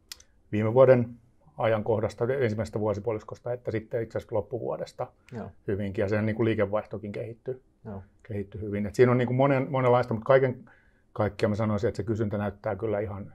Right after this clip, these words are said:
Speaker 1: ihan hyvältä ja kehittyy oikeaan suuntaan.
Speaker 2: Kyllä. Yksi asia, mikä raportissa oli meidän polttopisteessä, oli teidän taseasema. Mitä sijoittajien pitäisi siitä tällä hetkellä ajatella ja minkälaisia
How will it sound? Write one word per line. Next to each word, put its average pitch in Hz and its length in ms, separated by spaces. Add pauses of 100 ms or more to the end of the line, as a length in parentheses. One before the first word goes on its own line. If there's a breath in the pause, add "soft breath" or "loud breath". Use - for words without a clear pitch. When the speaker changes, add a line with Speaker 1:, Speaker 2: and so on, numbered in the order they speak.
Speaker 1:
ihan 107 260
hyvältä 104 280
ja 104 60
kehittyy 101 340
oikeaan 113 320
suuntaan. 123 360 (140)
Speaker 2:
Kyllä. 104 280 (680 loud breath)
Yksi - 380 (120)
asia, 120 280
mikä 107 340 (140)
raportissa 107 540
oli 95 60
meidän 95 240
polttopisteessä, - 840
oli 98 300 (360)
teidän 95 340 (260)
taseasema. 92 640 (300)
Mitä 123 220
sijoittajien 101 600 (120)
pitäisi 98 320
siitä 101 200
tällä 101 220
hetkellä 101 300
ajatella 95 460
ja 92 200 (120)
minkälaisia 101 580